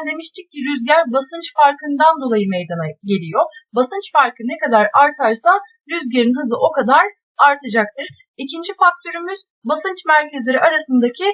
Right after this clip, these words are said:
uzaklık. Basınç merkezleri arasındaki mesafe ne kadar fazlaysa rüzgarın hızı o kadar yavaşlayacaktır. Mesafe arttıkça rüzgarın hızını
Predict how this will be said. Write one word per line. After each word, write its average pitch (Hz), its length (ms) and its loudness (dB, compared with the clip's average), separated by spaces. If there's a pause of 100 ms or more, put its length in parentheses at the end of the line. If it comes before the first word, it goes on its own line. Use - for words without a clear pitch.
(240)
uzaklık. 277 540 -2 (240)
Basınç 277 360 -4 (140)
merkezleri 330 540 0
arasındaki 330 500 -6 (100)
mesafe 294 460 2 (280)
ne 339 160 -6
kadar 254 280 2 (180)
fazlaysa 302 600 4 (380)
rüzgarın 247 480 0
hızı 247 160 -4 (100)
o - 20 2
kadar 285 340 4 (320)
yavaşlayacaktır. 262 960 2 (260)
Mesafe 262 480 2 (180)
arttıkça 311 500 0 (320)
rüzgarın 226 480 2
hızını 254 380 2